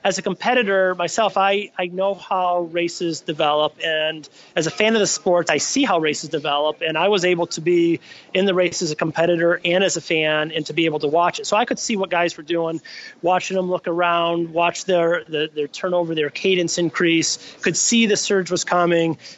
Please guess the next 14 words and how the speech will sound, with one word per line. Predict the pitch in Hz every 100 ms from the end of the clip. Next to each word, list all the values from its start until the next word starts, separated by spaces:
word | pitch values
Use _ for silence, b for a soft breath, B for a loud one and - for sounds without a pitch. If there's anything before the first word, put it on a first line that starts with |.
| -
and | 165
recognize | 190 185 185 180 170 135
based | 180 180 -
on | 170 160 156 156
the | 151
last | 151 160 151 -
handful | 180 175 170 165
of | 151
miles | 160 160 156 170
what |
my | 160 151
pace | 196 202
was, | 170 156
that | 160 156